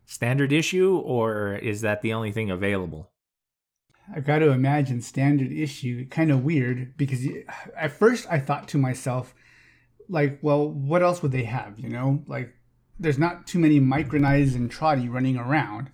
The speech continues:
Speaker 2: So,
Speaker 1: Mm-hmm.
Speaker 2: you know, they, they probably just cut a piece of cloth and say, "Here you go."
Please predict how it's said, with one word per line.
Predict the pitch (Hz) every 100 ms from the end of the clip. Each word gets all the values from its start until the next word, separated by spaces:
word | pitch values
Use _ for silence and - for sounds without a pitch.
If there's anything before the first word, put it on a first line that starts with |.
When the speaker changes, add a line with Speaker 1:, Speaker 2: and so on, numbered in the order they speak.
| _ _ _
Speaker 2:
So, | - 127 117
Speaker 1:
Mm-hmm. | 117 170 - _ 160
Speaker 2:
you |
know, | 123 127 139 -
they, | 131 139 143
they | -
probably | - 120 131
just | 131 -
cut | - 131
a |
piece | - - 139
of | 131
cloth | - 139 143
and | 127
say, | - 117
"Here | 131
you | 131 123
go." | 127 117